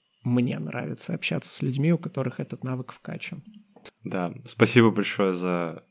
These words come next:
Speaker 2: воодушевляющий совет. Действительно, я думаю, что все, кто любит авиацию, чувствуют, что есть в ней что-то особенное, что-то, что всех нас притягивает. И поэтому, да, я присоединюсь к Ефиму. Просто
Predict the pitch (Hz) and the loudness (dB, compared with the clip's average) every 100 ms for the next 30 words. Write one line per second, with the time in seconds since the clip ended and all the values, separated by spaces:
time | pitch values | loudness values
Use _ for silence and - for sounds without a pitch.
0 | _ _ 104 104 104 - - 110 104 101 | _ _ -6 -2 -2 -4 -2 2 2 0
1 | - 95 95 - 104 101 151 - _ _ | -2 -4 -4 -6 0 2 2 0 _ _
2 | - 104 147 - 110 110 123 113 - 104 | -8 2 2 6 6 6 6 4 4 2
3 | 101 - 120 - - 98 90 82 - _ | 2 4 4 4 -2 0 2 -2 -10 _
4 | _ _ _ _ _ 107 110 104 98 98 | _ _ _ _ _ 0 2 2 0 2
5 | 117 - - 95 - 110 - 92 - - | 2 0 -4 -4 -2 -2 -2 -4 -4 -4
6 | 90 85 - _ _ - 120 113 113 104 | -4 -4 -12 _ _ -4 4 4 4 0
7 | - 104 95 87 - 120 127 104 90 85 | 2 0 0 -2 2 2 2 -2 -4 -6
8 | - _ - - 104 95 - 92 90 101 | -12 _ -18 -6 -4 -4 -4 -4 0 -2
9 | - 90 - 87 - 123 117 92 87 - | -2 -10 -10 -2 0 2 2 -2 -4 -12
10 | - 107 117 104 110 113 104 95 127 110 | -6 -4 2 4 4 0 -2 2 2 4
11 | 104 113 - 101 - 101 - 98 - 117 | 4 4 0 -6 -2 -2 -2 -6 -4 -2
12 | 117 90 - _ 101 95 - 95 90 85 | 0 -2 -8 _ -2 -2 2 2 4 0